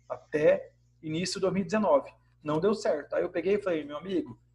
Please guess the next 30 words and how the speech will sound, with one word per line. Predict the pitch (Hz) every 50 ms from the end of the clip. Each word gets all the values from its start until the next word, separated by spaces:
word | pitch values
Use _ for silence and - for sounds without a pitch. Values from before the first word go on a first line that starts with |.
| _ _ -
vamos | 139 143 151 -
conversar", | - 160 156 156 156 - - 190 190 180
não | 160 156 160 175 185 190 180
deu | 170 170 160
certo, | - - - 170 170 185 196 - - 247 247 _ _ - _ _ _ _
parti | - 202 190 - - 208
pra | - 196
meios | 196 202 214 208 208
legais, | 226 254 254 208 170 147 139 131 123
entendeu? | - - - 214 214 214 - _ _ -
E | 156 160
aí | 156 156
tive | 165 160 - 175 160
que | - - 208 202 - _ _ _ _ _ _ _ _ _ _
fazer | - 160 151 151 151 165
a | 165
minha | 175 185 196 196 180 - - _ _ _ _ _ _ _ _ _
dissolução | - 156 165 - - 180 170 160 151 - 160 156
da | 175 185
minha | 190 214 214
parte, | 214 190 175 147 143 135 - -
cara. | - 101 104 117
E | 151 170
nesse | 214 269 262 - -
processo | 220 202 - - 202 202 190 196
também | - 175 190 208 214 214
tivemos | 214 - 165 170 208 233 240 233
correspondente | - 202 185 185 185 - 180 170 165 165 - -
bancário, | - 147 135 123 151 160 170 170 165 147 139
então | 135 - - 175 190 196 190 -